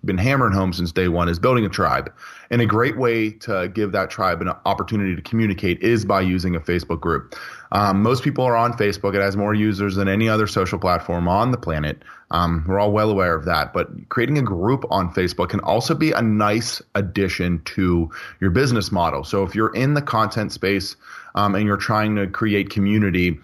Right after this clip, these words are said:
think about creating a Facebook group in, in which it's private invite only, and only, you know, your subscribers, kind of like our patrons and our tribe, um, similar concept, giving them a centralized hub in order to communicate. I know I'm in a few of those with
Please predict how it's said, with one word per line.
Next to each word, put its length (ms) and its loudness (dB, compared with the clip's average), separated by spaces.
think 140 2
about 260 2
creating 320 0
a 40 -4
Facebook 480 -2
group 320 -2
in, 360 0
in 120 4
which 200 2
it's 120 -2
private 380 0
invite 380 0
only, 400 -2
and 120 -2
only, 320 2
you 120 2
know, 320 2
your 80 2
subscribers, 640 0
kind 160 0
of 100 -2
like 120 -2
our 120 0
patrons 580 -2
and 80 -2
our 100 2
tribe, 540 0
um, 160 -2
similar 380 0
concept, 640 -2
giving 240 0
them 160 0
a 80 -2
centralized 640 -2
hub 440 -2
in 80 2
order 180 4
to 60 -2
communicate. 680 -2
I 140 0
know 160 2
I'm 220 2
in 80 0
a 60 -2
few 260 0
of 120 -2
those 320 2
with 280 -2